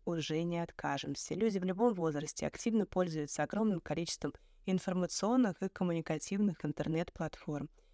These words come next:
Они помогают генерировать, хранить и обрабатывать огромные объёмы информации, а также быстро и эффективно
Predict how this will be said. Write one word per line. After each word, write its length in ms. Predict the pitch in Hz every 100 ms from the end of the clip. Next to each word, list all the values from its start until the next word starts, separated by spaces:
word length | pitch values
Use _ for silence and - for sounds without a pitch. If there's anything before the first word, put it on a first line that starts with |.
| -
Они 180 | - 185
помогают 680 | 226 180 170 165 170 156 147
генерировать, 720 | 170 175 160 202 226 185 -
хранить 440 | - 160 185 -
и 40 | 170
обрабатывать 640 | 160 156 170 175 160 -
огромные 560 | 147 - 160 160 151 151 _ _ _
объёмы 440 | - - 160 170 160
информации, 680 | 156 160 160 160 147 - 151
а 40 |
также 320 | - 180 170
быстро 460 | 156 175 240 - 190
и 40 |
эффективно 680 | 165 160 - - 165 190 185